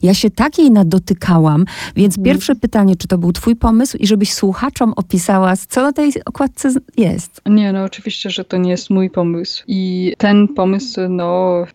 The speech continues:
Speaker 2: właściwie, no oczywiście on jest integralny z, z samą treścią, bo jak to powiedzieć, y, ta ziarnistość okładki, y, wynika z tego, że tak jak mnie poinformowano, w tym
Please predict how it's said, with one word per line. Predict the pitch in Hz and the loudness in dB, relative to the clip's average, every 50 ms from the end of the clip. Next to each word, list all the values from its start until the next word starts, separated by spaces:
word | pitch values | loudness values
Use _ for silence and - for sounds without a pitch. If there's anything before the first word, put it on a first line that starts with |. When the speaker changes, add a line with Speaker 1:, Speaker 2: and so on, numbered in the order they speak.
| _ - | _ -4
Speaker 2:
właściwie, | 208 190 - - - 208 - 233 220 214 208 208 - _ - | -4 -4 -4 -4 -6 -2 2 2 2 2 0 -2 -6 _ -6
no | 285 | -6
oczywiście | - - - 220 226 - - 254 226 | -6 -4 -4 -6 -4 -2 0 0 2
on | 214 214 | 2 2
jest | 226 233 - - | 2 0 -2 -2
integralny | - 220 208 214 196 180 190 196 202 196 196 185 175 160 165 165 165 175 - - - 180 | -2 -2 -2 -2 -6 -8 -6 -4 -4 -2 -4 -4 -6 -8 -8 -10 -10 -10 -12 -12 -14 -16
z, | 175 - - - 180 180 180 180 180 180 180 180 175 180 - - 180 185 185 180 180 | -16 -14 -10 -8 -6 -4 -2 -2 -2 -2 -4 -4 -4 -6 -6 -4 -4 -2 -2 -2 -2
z | - | -4
samą | - - - 190 185 185 185 185 180 | -6 -2 0 2 2 4 2 2 0
treścią, | - 190 185 175 170 - - - - - - - 175 175 _ _ - | 0 -2 -2 -2 -2 -6 -8 -10 -12 -12 -12 -12 -14 -18 _ _ -6
bo | 180 180 175 180 185 185 180 175 175 175 175 175 175 175 180 - | -6 -4 -2 0 0 0 0 -2 -2 -2 -2 -4 -4 -4 -6 -6
jak | 190 185 - | -8 -8 -8
to | - 196 | -8 -4
powiedzieć, | 202 196 196 185 170 175 - - - - - 175 180 170 170 | -2 -2 -2 -2 -4 -6 -8 -10 -8 -8 -8 -6 -6 -8 -6
y, | - | -4
ta | - 190 190 185 185 | -2 0 0 0 0
ziarnistość | 180 - 196 196 185 185 190 220 277 359 - - - - 175 156 147 - - - - - - - - _ - | 0 0 0 -2 0 2 4 4 4 2 0 -4 -8 -8 -6 -6 -6 -8 -10 -16 -16 -16 -16 -18 -20 _ -12
okładki, | 185 175 - - 180 175 170 170 - - _ - 170 175 175 190 214 233 247 _ _ _ - - | -12 -12 -10 -8 -8 -8 -8 -8 -12 -20 _ -12 -10 -10 -10 -10 -12 -14 -16 _ _ _ -10 -6
y, | 190 190 190 185 | -4 -4 -2 -2
wynika | 180 196 196 214 226 - 226 208 | 0 2 2 2 2 2 0 -4
z | - | -2
tego, | - 220 208 - 226 226 | -4 -4 0 0 0 0
że | 214 196 202 208 208 202 202 202 202 202 190 - _ | 0 -2 -4 -4 -2 -2 -2 -2 -4 -4 -6 -10 _
tak | - 190 - - | -14 -14 -12 -12
jak | 196 - - | -10 -6 -4
mnie | 202 202 202 | -2 -2 -2
poinformowano, | - 208 202 202 196 - - 214 202 196 196 196 180 196 196 190 185 175 165 175 190 233 - | 0 0 2 2 0 0 -2 -2 0 0 0 0 0 0 -2 -2 -2 -2 -4 -6 -8 -10 -12
w | - - | -16 -8
tym | - - 226 220 220 214 208 | -2 0 2 2 2 0 0